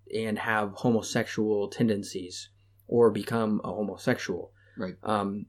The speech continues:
Speaker 1: there was one particular case where the son was extremely abused when he was a kid. And when he grew up, he just one day woke up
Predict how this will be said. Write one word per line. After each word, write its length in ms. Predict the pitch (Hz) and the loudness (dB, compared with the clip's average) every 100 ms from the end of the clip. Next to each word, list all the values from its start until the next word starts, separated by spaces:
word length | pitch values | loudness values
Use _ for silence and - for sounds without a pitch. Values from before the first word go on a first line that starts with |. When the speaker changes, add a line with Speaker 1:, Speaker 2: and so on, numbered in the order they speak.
| - | -4
Speaker 1:
there 160 | 120 | 4
was 140 | 117 104 | 4 4
one 280 | 110 113 110 | 4 4 4
particular 480 | 107 107 117 110 101 | 2 0 2 2 2
case 400 | - 107 101 - | 4 4 2 0
where 280 | 110 107 101 | 2 4 2
the 100 | 95 | -2
son 400 | - 117 113 101 | 0 2 2 2
was 420 | 110 107 101 - _ _ _ _ | 2 2 2 -6 _ _ _ _
extremely 640 | 113 110 - - 135 120 | 2 4 4 4 6 6
abused 560 | 107 101 123 143 123 - | 4 4 8 8 8 2
when 120 | 113 | 0
he 120 | 104 | 2
was 160 | 117 101 | 0 0
a 40 | 95 | 4
kid. 420 | 156 147 131 - _ _ _ _ _ _ _ _ - | 10 10 8 -6 _ _ _ _ _ _ _ _ 0
And 120 | 147 147 | 6 8
when 120 | 156 | 8
he 120 | 147 | 6
grew 280 | 123 139 131 | 4 6 8
up, 220 | 139 - - - - _ _ _ _ _ | 6 2 -14 -20 -20 _ _ _ _ _
he 200 | - 175 | -2 2
just 180 | 175 175 | 2 2
one 220 | 131 160 | 4 6
day 200 | 147 147 | 10 8
woke 320 | 120 110 131 139 | 8 4 4 6
up 220 | 127 | 4